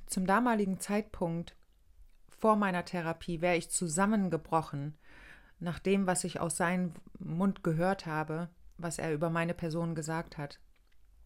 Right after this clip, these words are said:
Dadurch, dass ich aber schon Therapie gemacht habe, dadurch, dass ich schon mehr in meine Kraft gekommen bin,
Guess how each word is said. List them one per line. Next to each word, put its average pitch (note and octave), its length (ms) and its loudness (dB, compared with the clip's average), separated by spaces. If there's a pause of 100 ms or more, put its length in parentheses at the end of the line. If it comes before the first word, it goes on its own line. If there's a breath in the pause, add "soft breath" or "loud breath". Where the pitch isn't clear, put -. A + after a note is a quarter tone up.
(220)
Dadurch, F3 240 2
dass F#3 180 0
ich E3+ 120 -4
aber F3+ 100 2
schon F3 200 -2
Therapie F3+ 420 -4
gemacht D#3+ 340 -4
habe, D#3 140 -10
dadurch, F3 260 2
dass F3 200 -2
ich F3 100 -4
schon F3 180 -2
mehr F3+ 160 0
in E3+ 80 -2
meine E3+ 220 -4
Kraft - 320 -6
gekommen E3+ 360 -4
bin, F3+ 200 -2